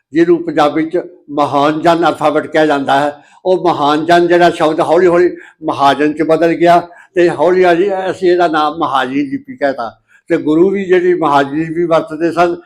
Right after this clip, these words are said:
ਇਸ ਕਰਕੇ ਇਸੇ ਲਿਪੀ ਦੇ ਵਿੱਚ ਉਹਨਾਂ ਨੇ ਗੁਰੂ ਗ੍ਰੰਥ ਸਾਹਿਬ ਲਿਖਿਆ ਔਰ ਕੁਛ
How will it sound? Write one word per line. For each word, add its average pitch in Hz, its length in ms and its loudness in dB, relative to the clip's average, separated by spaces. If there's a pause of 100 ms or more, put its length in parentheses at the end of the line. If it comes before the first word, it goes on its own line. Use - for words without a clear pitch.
(180)
ਇਸ 160 140 -2
ਕਰਕੇ 170 480 0 (380)
ਇਸੇ 180 300 2
ਲਿਪੀ 185 280 -2
ਦੇ 175 120 0
ਵਿੱਚ 156 180 -6
ਉਹਨਾਂ 165 240 -2
ਨੇ 156 180 0 (320)
ਗੁਰੂ 147 200 -4
ਗ੍ਰੰਥ 139 280 -2
ਸਾਹਿਬ 151 180 -2
ਲਿਖਿਆ 156 500 -2 (180)
ਔਰ 151 380 -2 (160)
ਕੁਛ 175 220 -4